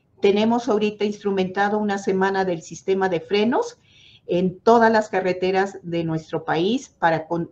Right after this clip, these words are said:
verificar exclusivamente cómo están los sistemas de freno, los diversos sis-, los componentes de los frenos de las unidades que estén transitando. Siguiente, por favor. Siguiendo con el tema de seguridad vial,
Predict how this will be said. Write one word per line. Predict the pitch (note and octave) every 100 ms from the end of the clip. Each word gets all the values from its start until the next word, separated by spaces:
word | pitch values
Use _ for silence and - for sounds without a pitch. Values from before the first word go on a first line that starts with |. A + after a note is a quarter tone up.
| -
verificar | F3 F3 G3+ G3 A3+ - A3
exclusivamente | G#3+ - A#3 A3 D4 F4 E4 E4 E4 F#4+ G4 - _ _
cómo | A3 A3+
están | A3+ - A3+ A#3
los | A3+
sistemas | F#3+ G3 G3 G3
de | F#3
freno, | F3 F#3+ G3 F#3+
los | F#3 - _ _ -
diversos | F#3+ F#3+ G#3 G3+
sis-, | F#3 -
los | - E3+
componentes | - - F3+ F3+ F#3+ F#3 F3
de | D#3
los | D3+
frenos | D3+ G3 G#3 D4 - - _ _
de | F3+
las | F3 E3
unidades | F3+ E3+ E3+ F3 E3+
que | -
estén | D3+ D#3 D3
transitando. | D3+ C#3+ C#3+ C#3+ G2 - - - _ _ - _
Siguiente, | - A#3 G3+ G#3+ G#3+
por | G3+ F#3+ -
favor. | F3 D3 C3 - _ _ _ _ - _ - _
Siguiendo | - A#3 C#4 D#4+ E4+
con | C4+
el | A3+ A3+
tema | A#3+ B3
de | A#3+
seguridad | A3+ G3+ F3+ F3+ F3+ G3 G3+
vial, | F3 D#3 F3+ -